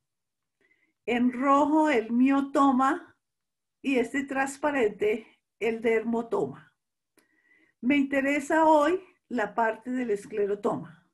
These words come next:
que como dije anteriormente, hay dos activadores, el S H H y la anogina, que activa este grupo de células.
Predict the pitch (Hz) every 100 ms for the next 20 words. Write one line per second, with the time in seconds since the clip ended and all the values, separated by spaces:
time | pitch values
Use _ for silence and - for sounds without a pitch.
0 | _ _ _ _ _ 269 269 262 262 254
1 | 277 277 311 311 311 262 233 247 262 262
2 | 247 302 311 - - 220 214 - 254 311
3 | 320 - 285 - 294 262 269 262 226 269
4 | 359 - 214 214 220 262 233 233 233 233
5 | 233 226 - 320 330 _ _ _ _ _
6 | 247 233 240 247 285 285 302 254 226 220
7 | 302 - _ _ - 240 208 - 269 262
8 | 269 277 320 285 277 277 269 240 214 -
9 | 220 - -